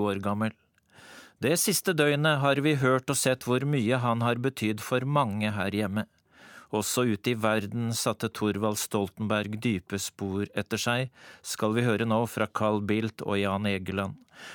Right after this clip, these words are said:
Og Carl Bildt, tidligere utenriksminister og statsminister for broderfolket,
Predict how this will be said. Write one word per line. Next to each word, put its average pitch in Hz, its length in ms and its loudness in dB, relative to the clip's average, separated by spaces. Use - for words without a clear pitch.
Og - 160 2
Carl 165 240 6
Bildt, 156 300 0
tidligere 151 400 2
utenriksminister 135 880 -2
og 139 80 0
statsminister 131 960 0
for 127 320 0
broderfolket, 139 1080 0